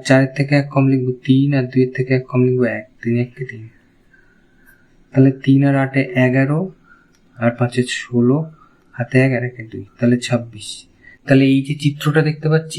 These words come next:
এই চিত্রটাতে মোট বর্গক্ষেত্র ছাব্বিশটা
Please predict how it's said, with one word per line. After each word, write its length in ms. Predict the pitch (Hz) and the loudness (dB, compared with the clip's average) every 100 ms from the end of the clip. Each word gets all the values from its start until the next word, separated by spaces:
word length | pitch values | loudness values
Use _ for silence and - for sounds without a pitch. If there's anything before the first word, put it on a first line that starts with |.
| 165 | 0
এই 120 | 135 139 | 2 2
চিত্রটাতে 600 | 147 - - 156 147 185 190 _ _ _ - | -2 -6 -6 -2 0 0 -2 _ _ _ 4
মোট 220 | 135 139 131 | 6 6 2
বর্গক্ষেত্র 540 | 131 131 131 143 - 170 - | 0 0 -4 -6 -4 -4 -4
ছাব্বিশটা 680 | - 135 127 139 - - | -2 0 0 -2 -2 -2